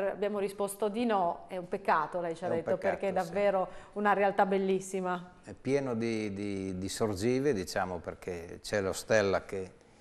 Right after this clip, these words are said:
Speaker 2: Villa Venier in pratica è un'isola solo Stella, perché lo Stella la, corre di qua e di là. E quindi in mezzo è pieno di sorgive e voi camminate sul, sulla terra, ma di fatto è un cuscino appoggiato sull'acqua, ecco.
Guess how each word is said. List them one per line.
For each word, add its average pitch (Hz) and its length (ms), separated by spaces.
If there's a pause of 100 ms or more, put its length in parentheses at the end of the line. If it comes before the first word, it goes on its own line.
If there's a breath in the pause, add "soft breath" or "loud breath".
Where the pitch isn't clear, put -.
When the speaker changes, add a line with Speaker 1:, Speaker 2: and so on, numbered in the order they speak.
(160 soft breath)
Speaker 2:
Villa 131 360
Venier 139 360
in 110 80
pratica 117 380
è - 20
un'isola 120 560
solo 107 240
Stella, 92 400
perché 95 280
lo 104 260
Stella 101 460
la, 92 220 (440)
corre 110 300
di 92 100
qua 101 160
e 95 40
di 92 120
là. 85 160 (440 loud breath)
E 120 120
quindi 135 260
in 131 80
mezzo 120 260
è 113 60
pieno 123 280
di 101 80
sorgive 107 580
e 131 40
voi 110 200
camminate 107 560
sul, 104 340
sulla 135 340
terra, 110 460
ma 98 220
di 98 180
fatto 113 360
è 113 40
un 117 140
cuscino 117 480
appoggiato 101 500
sull'acqua, 95 640
ecco. - 340